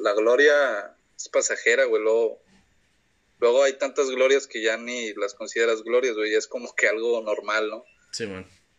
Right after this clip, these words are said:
Speaker 1: Y, o las derrotas, pero lo que cuenta es caminar, güey, disfrutar de, del panorama, güey,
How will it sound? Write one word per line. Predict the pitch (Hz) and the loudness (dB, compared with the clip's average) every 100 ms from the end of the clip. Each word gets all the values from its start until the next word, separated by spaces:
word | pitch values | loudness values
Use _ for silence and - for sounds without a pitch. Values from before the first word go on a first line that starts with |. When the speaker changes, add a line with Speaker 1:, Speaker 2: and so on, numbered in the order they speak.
| _ | _
Speaker 1:
Y, | 135 113 110 110 - | -4 -2 -2 -4 -2
o | 104 101 101 104 92 - | 2 4 4 4 2 0
las | 104 101 | -2 0
derrotas, | 104 110 120 117 107 | 2 2 2 0 -2
pero | - 113 110 | 2 4 4
lo | 107 | 2
que | 107 | -2
cuenta | - 113 - | -4 -4 -4
es | 123 - - _ _ _ _ | -6 -6 -14 _ _ _ _
caminar, | - 104 101 107 117 | -8 -8 -4 0 0
güey, | 123 123 117 110 - _ _ - | 0 0 -2 -6 -12 _ _ -8
disfrutar | 110 - - - 107 | -8 -6 -10 -2 0
de, | 113 113 - _ _ _ _ _ _ _ _ _ | 2 2 0 _ _ _ _ _ _ _ _ _
del | 104 101 | -4 -2
panorama, | 101 98 101 110 120 120 | -2 0 0 -2 -2 0
güey, | 120 123 120 123 | 2 2 0 -4